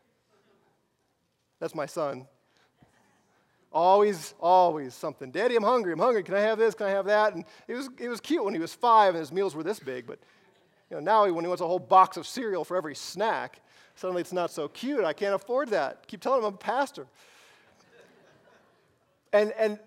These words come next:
Jesus says, "My food, my sustenance, what nourishes me,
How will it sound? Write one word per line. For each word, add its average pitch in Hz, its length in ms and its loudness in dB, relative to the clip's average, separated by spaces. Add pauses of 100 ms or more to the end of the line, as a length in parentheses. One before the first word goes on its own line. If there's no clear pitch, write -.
(120)
Jesus 285 320 4
says, 220 220 0
"My 247 480 6
food, 214 1000 -2 (1600)
my 240 160 -6
sustenance, - 1160 -8 (1080)
what 202 320 0 (360)
nourishes 175 1160 -4
me, 123 500 -16